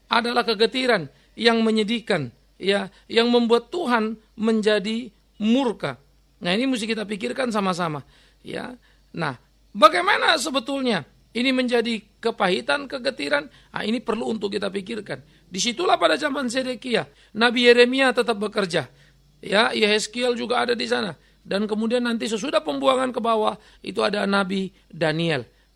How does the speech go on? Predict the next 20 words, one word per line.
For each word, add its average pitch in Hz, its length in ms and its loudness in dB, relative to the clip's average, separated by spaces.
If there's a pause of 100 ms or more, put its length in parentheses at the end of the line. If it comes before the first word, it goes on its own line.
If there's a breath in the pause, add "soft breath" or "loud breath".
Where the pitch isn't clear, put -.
Nah, 165 160 0 (240 soft breath)
jadi 294 240 2
pada 330 240 8
zaman 320 560 6
Yeremia, 208 720 4 (320 soft breath)
ya, 208 400 -2 (320 soft breath)
Habakuk 269 480 -2
itu 277 240 -4
merupakan, 233 800 0 (480 soft breath)
uh, 196 320 2
pembuka 277 480 -4
dan 240 160 2
penutup, 233 480 -4
lalu 233 240 0
Zedekia 220 400 -2
masuk, 262 320 -2
Yehezkiel 226 880 0 (160)
memulai 247 640 2 (240 soft breath)
meneruskan 220 560 -2
Habakuk, 185 400 0